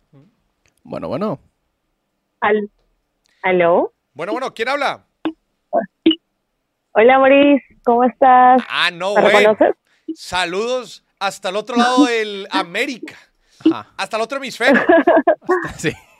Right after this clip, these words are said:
Speaker 2: <laughs> Al sur, al sur.
Speaker 3: Hasta allá hasta el sur.
Speaker 2: ¿Cómo estás, Moris?
Speaker 3: Bien, ¿y tú? ¿Qué rollo?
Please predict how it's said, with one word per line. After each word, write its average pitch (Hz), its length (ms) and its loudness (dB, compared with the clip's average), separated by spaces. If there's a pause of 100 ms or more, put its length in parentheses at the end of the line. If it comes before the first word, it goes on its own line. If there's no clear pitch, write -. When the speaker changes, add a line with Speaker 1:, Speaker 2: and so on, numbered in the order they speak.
Speaker 2:
<laughs> 403 1300 2 (340)
Al 208 280 4
sur, 208 260 6
al 196 300 4
sur. 196 260 2
Speaker 3:
Hasta 220 400 2
allá 175 160 0
hasta 240 160 -8
el 202 60 -6
sur. 466 100 2 (380)
Speaker 2:
¿Cómo 254 180 4
estás, 254 460 4
Moris? 226 420 4
Speaker 3:
Bien, 220 380 0
¿y 190 60 -8
tú? 277 300 -6
¿Qué 269 120 -4
rollo? 233 500 -2